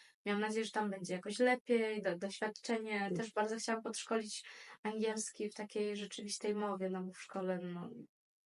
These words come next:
Speaker 2: Mhm,
Speaker 1: w szkole
Speaker 2: mhm.
Speaker 1: u nas w Polsce niestety nie da się nauczyć angielskiego, takie, żeby móc go normalnie używać. Ja przynajmniej, mi to nie wyszło.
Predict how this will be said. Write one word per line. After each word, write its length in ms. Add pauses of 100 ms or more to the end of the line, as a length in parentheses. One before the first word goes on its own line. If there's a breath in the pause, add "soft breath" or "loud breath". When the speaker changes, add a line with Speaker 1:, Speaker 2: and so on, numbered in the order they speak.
(140)
Speaker 2:
Mhm, 240
Speaker 1:
w 40
szkole 160
Speaker 2:
mhm. 200
Speaker 1:
u 20
nas 200
w 20
Polsce 360
niestety 340
nie 120
da 100
się 140
nauczyć 400
angielskiego, 680 (760 loud breath)
takie, 300
żeby 540
móc 400
go 260
normalnie 520
używać. 500
Ja 180
przynajmniej, 640
mi 140
to 100
nie 160
wyszło. 400